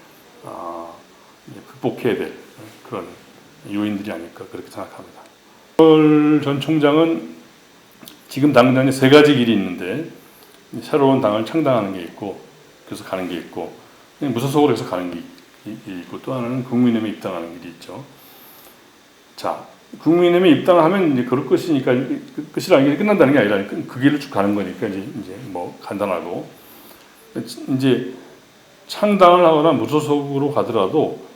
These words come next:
또 선거운동 후반기에 가면, 후반기에 가면 그 상태에서 연합, 단일화를 포함해서 연합을 할 것인지,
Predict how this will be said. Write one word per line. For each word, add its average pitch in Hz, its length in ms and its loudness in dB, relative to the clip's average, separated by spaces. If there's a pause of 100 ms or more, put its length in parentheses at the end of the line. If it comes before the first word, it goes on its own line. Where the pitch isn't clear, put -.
(340)
또 185 140 4
선거운동 190 480 0
후반기에 185 380 4
가면, 92 520 -4
후반기에 139 320 -4
가면 127 360 -4 (280)
그 - 100 -6
상태에서 151 800 0 (320)
연합, 104 480 4 (560)
단일화를 95 400 -8
포함해서 87 420 -10
연합을 101 360 0
할 92 100 -4
것인지, 82 400 -14